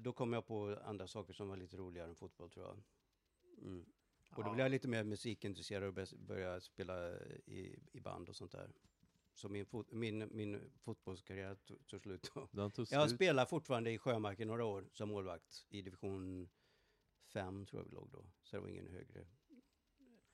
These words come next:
Speaker 1: division.
Speaker 3: Men
Speaker 2: Hade, hade du den här klassiska t-shirten som många hade förr i tiden? "Musiken räddade mig från idrotten."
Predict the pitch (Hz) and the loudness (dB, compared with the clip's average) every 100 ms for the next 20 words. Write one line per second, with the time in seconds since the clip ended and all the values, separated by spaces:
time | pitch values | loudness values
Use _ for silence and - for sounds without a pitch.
0 | _ 98 90 - - 143 123 - 139 110 | _ -12 -10 -8 0 4 4 6 6 6
1 | 139 175 120 - 110 - - 117 113 98 | 4 6 4 6 2 2 -2 0 0 0
2 | 127 - 110 101 117 107 107 120 110 104 | -2 0 0 2 2 2 2 0 0 -2
3 | - 110 101 104 95 90 98 117 113 127 | -2 -2 -2 -4 -4 -4 -4 -2 4 4
4 | 101 117 110 117 107 107 113 - 120 113 | 4 2 4 2 2 0 0 0 0 0
5 | 107 110 - 117 | 0 -2 -2 -8